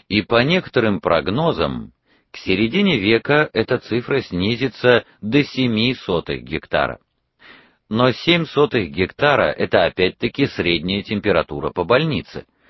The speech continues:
поскольку уже сейчас в мире есть страны, обеспеченность пахотой в которых составляет шесть сотых гектара на человека. А уж если учесть постепенную деградацию почв и выход их из строя,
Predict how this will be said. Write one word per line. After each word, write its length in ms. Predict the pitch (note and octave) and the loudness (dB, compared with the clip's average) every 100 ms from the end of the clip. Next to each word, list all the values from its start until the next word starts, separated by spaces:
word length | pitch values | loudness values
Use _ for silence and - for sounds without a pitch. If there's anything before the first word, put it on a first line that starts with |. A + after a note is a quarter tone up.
| _ - | _ -2
поскольку 460 | F2 - E2+ F#2+ | -2 0 -2 0
уже 280 | F#2 F2 G2 | -2 0 -2
сейчас 560 | - F2+ - A#2+ A2+ D#2+ | -2 -6 0 0 0 -2
в 100 | D#2+ | -4
мире 320 | G2+ F#2+ F2 | -2 -2 -2
есть 240 | F2 D#2 | -2 -4
страны, 580 | - - A2+ A#2+ A#2+ - - - | -8 -2 0 2 0 -4 -6 -2
обеспеченность 880 | G2+ G#2 - B2 - G#2 F#2+ - - | 0 0 0 -2 0 -2 -2 -4 0
пахотой 460 | A#2+ - A2+ G2 | 0 0 -2 -4
в 80 | E2+ | -2
которых 440 | G2 F2+ F#2 E2+ | -2 0 0 -2
составляет 720 | - F#2+ - F#2 F2+ G#2+ G#2 - _ - | -4 -6 0 0 2 2 0 -2 _ -14
шесть 540 | - A#2+ A2+ F2 - - | -8 0 0 0 -8 -8
сотых 440 | A#2 A2 G2+ E2 C2+ | 0 0 2 -2 -2
гектара 520 | E2 - G#2 G2 F2+ | -4 -2 0 2 2
на 120 | F2 | 0
человека. 640 | - G2 G#2 F#2+ B1 - - _ _ _ - - - - | -4 -2 -2 -2 -4 -8 -20 _ _ _ -20 -20 -20 -2
А 120 | G2 | 0
уж 160 | F#2+ G2+ | 0 0
если 260 | F#2+ - | -4 -2
учесть 480 | E2+ E2 G#2 G2 - | -4 -2 -2 -4 -4
постепенную 720 | F#2 D#2+ F#2 F#2 E2+ D#2+ D2+ | -4 -4 -4 0 0 0 -4
деградацию 800 | D2 D#2+ E2 E2+ D#2+ D2 E2 D2 | -2 -2 0 2 2 0 -4 -6
почв 460 | - G2 A2 - - _ _ | -4 -2 -2 -4 -20 _ _
и 140 | G#2+ G2+ | -2 0
выход 400 | F2 A#2 F#2+ F2+ | 0 -2 -2 -4
их 160 | D#2 | -6
из 120 | E2 - | -6 -8
строя, 500 | - C#2+ C#2+ D#2+ | -8 -4 -2 -2